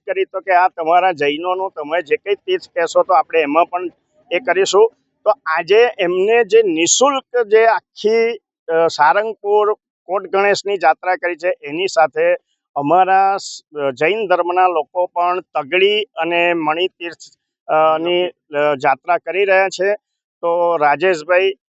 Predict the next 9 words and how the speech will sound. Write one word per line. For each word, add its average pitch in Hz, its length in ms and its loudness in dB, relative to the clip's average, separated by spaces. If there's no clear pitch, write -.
શ્રીરંગ 175 360 2
આયરે, 175 440 2
પૂર્ણિમાબેન 180 760 -2
આયરે 160 320 2
અને 160 140 -4
એમના 151 300 -4
પરિવારનો 165 680 0
અમે 160 540 0
ખૂબ 151 160 -6